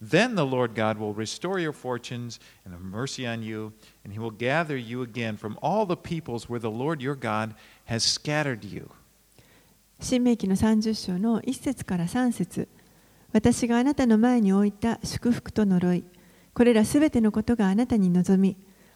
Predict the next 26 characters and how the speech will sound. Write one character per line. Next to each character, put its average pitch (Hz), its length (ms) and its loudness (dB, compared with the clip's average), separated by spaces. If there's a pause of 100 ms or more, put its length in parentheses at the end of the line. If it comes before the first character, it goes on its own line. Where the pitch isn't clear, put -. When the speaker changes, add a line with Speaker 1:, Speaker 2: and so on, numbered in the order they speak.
Speaker 2:
あ 196 80 4
な 233 80 8
た 220 140 4
の 196 100 6
神、 208 420 2 (120)
主 - 240 0
が 262 200 2 (140)
あ 202 100 4
な 226 120 4
た 202 120 2
を 180 60 4
そ 202 160 -2
こ 220 160 0
へ 220 180 0
追 220 120 6
い 247 60 4
散 247 120 -8
ら 254 140 0
し - 40 -8
た 202 120 -2
す - 140 -4
べ 311 100 4
て 240 140 2
の 190 100 4
国 220 280 2
々 214 160 2